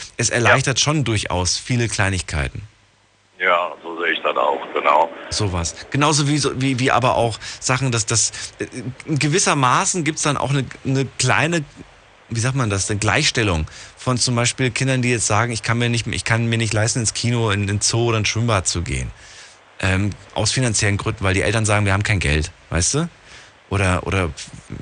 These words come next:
Speaker 1: ja, doch, weil sie halt sagen, wir haben kein Geld. Das wäre dann plötzlich alles so ein bisschen möglich.
Speaker 2: Lockerer halt.
Speaker 1: Lockerer.
Speaker 2: Mö-, genau,
Speaker 1: Lockerer.
Speaker 2: lockerer und möglich,
Speaker 1: Es wäre
Speaker 2: ja.
Speaker 1: nicht Luxus.
Speaker 2: Auch
Speaker 1: Nee, nee, es wäre kein Luxus. Aber
Speaker 2: Genau.
Speaker 1: es wäre plötzlich ein Thema, dass man durchaus auch mal sowas machen kann.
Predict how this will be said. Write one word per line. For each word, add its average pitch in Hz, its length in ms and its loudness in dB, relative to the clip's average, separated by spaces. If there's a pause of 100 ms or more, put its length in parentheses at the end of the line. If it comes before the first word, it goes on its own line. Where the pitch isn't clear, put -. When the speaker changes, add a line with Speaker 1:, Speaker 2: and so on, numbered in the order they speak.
(120)
Speaker 1:
ja, 104 240 2 (180)
doch, 127 180 0
weil 117 120 2
sie 110 100 2
halt 110 100 2
sagen, 135 200 2
wir 101 40 2
haben 85 100 0
kein 80 180 -4
Geld. 65 300 -6 (320)
Das 107 180 0
wäre 120 100 2
dann 123 100 2
plötzlich 120 320 -2
alles 131 180 2
so 127 60 0
ein 110 60 0
bisschen 120 460 0 (960)
möglich. 165 340 4
Speaker 2:
Lockerer 73 240 -2
halt. 71 140 -4 (160)
Speaker 1:
Lockerer. 180 320 2
Speaker 2:
Mö-, 139 140 6 (280)
genau, 120 200 4
Speaker 1:
Lockerer. 131 280 2 (140)
Speaker 2:
lockerer 131 260 2
und 101 120 -10
möglich, 131 160 2 (140)
Speaker 1:
Es - 80 0
wäre 123 80 6
Speaker 2:
ja. - 40 4
Speaker 1:
nicht 285 160 4
Luxus. 254 520 2
Speaker 2:
Auch 139 60 -4
Speaker 1:
Nee, 220 100 2
nee, 285 80 2
es 208 120 0
wäre 208 80 2
kein 208 180 0
Luxus. 220 360 -2
Aber 185 100 2
Speaker 2:
Genau. 147 100 4
Speaker 1:
es 139 160 0
wäre 175 220 2
plötzlich 170 540 -2
ein 143 100 -2
Thema, 135 440 2
dass 110 200 -2
man 113 160 0
durchaus 110 400 -2
auch 101 140 -4
mal 101 280 2 (300)
sowas 104 320 0
machen 104 260 -2
kann. 95 340 0